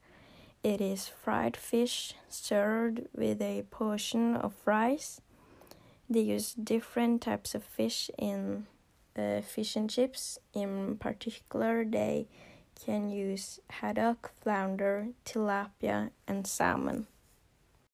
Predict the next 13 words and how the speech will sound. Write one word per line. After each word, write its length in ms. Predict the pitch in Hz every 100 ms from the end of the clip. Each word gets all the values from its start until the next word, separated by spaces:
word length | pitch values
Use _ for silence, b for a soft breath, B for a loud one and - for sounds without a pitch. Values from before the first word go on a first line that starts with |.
| - - b b b b b b b _
It 380 | 226 226 220 220
was 640 | 220 214 208 214 - -
the 240 | 240 214 214
Vikings 880 | 214 220 220 - 240 247 262 - -
and 280 | 208 202 202
Danes 640 | 208 220 240 262 - -
who 300 | 226 202 208 - - - B B B B -
taught 420 | - 214 214 226 - -
the 80 | 214
English 560 | 202 208 202 220 -
people 560 | - 202 196 - - -
different 640 | 196 202 202 - 202 214 - -
techniques 840 | - 208 - 214 214 240 - -